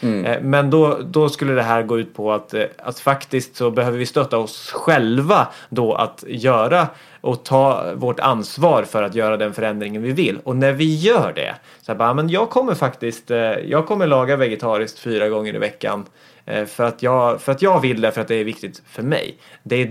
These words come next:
Speaker 2: då först när vi själva har bestämt oss som partnerns, eh, stöttande förmodligen kommer. Och gör det inte det så,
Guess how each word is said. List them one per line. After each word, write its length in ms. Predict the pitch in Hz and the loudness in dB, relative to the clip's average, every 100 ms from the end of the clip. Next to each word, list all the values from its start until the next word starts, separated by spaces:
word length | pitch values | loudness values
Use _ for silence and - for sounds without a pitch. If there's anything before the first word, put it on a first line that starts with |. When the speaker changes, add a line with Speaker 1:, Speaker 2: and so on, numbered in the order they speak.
| 113 | 2
Speaker 2:
då 420 | 208 196 117 - - | 2 4 4 2 -4
först 340 | 120 107 - | -2 -2 -2
när 100 | 117 | -6
vi 100 | 107 | -6
själva 400 | - 156 135 143 | 0 2 2 2
har 80 | 143 | 0
bestämt 520 | 120 - 185 151 - | -2 0 0 0 0
oss 220 | 107 - - - - | -2 -2 -16 -20 -14
som 280 | - 110 | -6 -6
partnerns, 840 | 95 - 147 135 - 113 107 - - | -6 -2 0 0 -4 -6 -6 -8 -10
eh, 80 | 104 | -8
stöttande 680 | - 127 - 156 135 107 - - | -2 -2 0 0 2 0 -2 -18
förmodligen 460 | - 117 107 104 110 | -8 -6 -4 -6 -4
kommer. 300 | 147 120 95 | -2 -2 0
Och 100 | 151 | 2
gör 300 | 135 180 220 | 4 4 4
det 80 | 202 | 2
inte 200 | 147 113 | 0 2
det 160 | 110 | 0
så, 220 | 104 113 | 0 -4